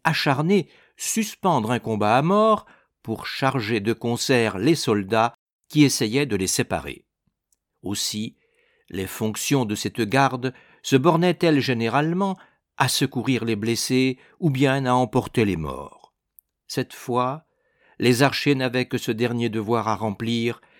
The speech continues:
et ils s'en acquittèrent selon leur coutume,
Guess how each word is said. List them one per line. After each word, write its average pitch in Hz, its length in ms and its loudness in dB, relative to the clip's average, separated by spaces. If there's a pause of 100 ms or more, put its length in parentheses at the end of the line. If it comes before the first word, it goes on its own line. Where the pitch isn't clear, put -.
(260)
et 139 120 6
ils 180 120 6
s'en 170 200 0
acquittèrent 170 520 -2
selon 156 260 0
leur 147 240 0
coutume, 160 480 0